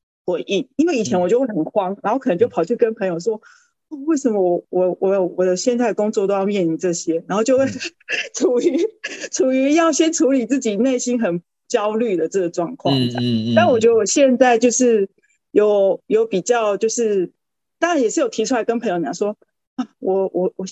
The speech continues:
Speaker 1: 我几乎每天都在面对挑战欸，就是因为工作常常要做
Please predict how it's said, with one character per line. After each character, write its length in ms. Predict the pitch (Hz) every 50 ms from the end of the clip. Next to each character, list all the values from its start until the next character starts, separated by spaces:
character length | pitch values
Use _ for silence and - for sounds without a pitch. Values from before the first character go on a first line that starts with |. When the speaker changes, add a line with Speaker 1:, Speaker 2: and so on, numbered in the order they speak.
| - -
Speaker 1:
我 120 | 190 185
几 340 | 180 - - _ - - 254
乎 160 | - - 254
每 200 | 247 240 196 214
天 160 | - 220 208
都 80 | 208 226
在 80 | 214 214
面 180 | 220 220 208
对 160 | 190 214 208
挑 260 | 190 - - - - -
战 240 | - - 180 147 139
欸， 200 | - - - - -
就 160 | - 214 220
是 160 | 214 226 214
因 100 | 220 220
为 140 | 220 214 208 196
工 240 | - 208 208 220
作 180 | 214 - 220 190
常 220 | 175 - 165 165
常 160 | 175 180 160 160
要 160 | 180 190 190
做 380 | 185 - 202 190 180 170 165